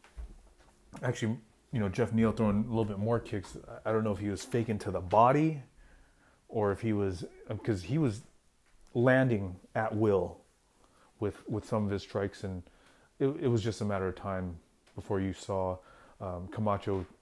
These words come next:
Camacho with a lot of heart just kept coming forward. Even at one point, stands up and screams like a, like a,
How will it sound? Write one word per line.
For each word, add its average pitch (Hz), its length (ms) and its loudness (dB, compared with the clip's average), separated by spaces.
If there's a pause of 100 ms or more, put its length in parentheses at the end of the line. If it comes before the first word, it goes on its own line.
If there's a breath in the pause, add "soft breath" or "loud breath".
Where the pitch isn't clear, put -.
(400)
Camacho 120 360 0
with 107 140 2
a 101 40 4
lot 107 260 4
of 101 80 0
heart 104 440 -2 (200)
just - 180 -10
kept 123 200 -2
coming 123 200 0
forward. 117 460 4 (320 loud breath)
Even 139 420 0
at 113 140 2
one 135 240 2
point, 110 320 0 (340 loud breath)
stands 143 400 4
up 139 140 6
and 120 120 2
screams 139 600 2
like 110 180 4
a, 107 220 6
like 110 240 4
a, 98 240 4